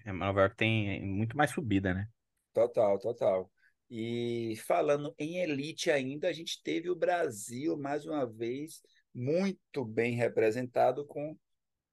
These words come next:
Speaker 2: as queridas Aline Rocha, que terminou no top cinco, né? Ela que terminou em quinto lugar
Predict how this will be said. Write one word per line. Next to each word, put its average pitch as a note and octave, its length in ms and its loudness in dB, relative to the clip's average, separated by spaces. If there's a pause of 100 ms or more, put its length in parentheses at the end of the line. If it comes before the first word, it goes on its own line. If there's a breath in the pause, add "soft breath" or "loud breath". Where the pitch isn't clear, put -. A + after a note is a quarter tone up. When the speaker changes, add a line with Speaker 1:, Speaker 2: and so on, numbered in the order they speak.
(200)
Speaker 2:
as C3 220 0
queridas B2+ 560 -2
Aline C#3+ 360 0
Rocha, C3+ 460 4 (320)
que A#2+ 100 -14
terminou C3 360 -2
no C3+ 120 -4
top - 300 4
cinco, - 640 -6 (540)
né? A#2+ 500 0
Ela A#2 160 6
que - 80 -10
terminou B2 280 -6
em B2+ 80 -4
quinto - 280 -8
lugar B2+ 460 2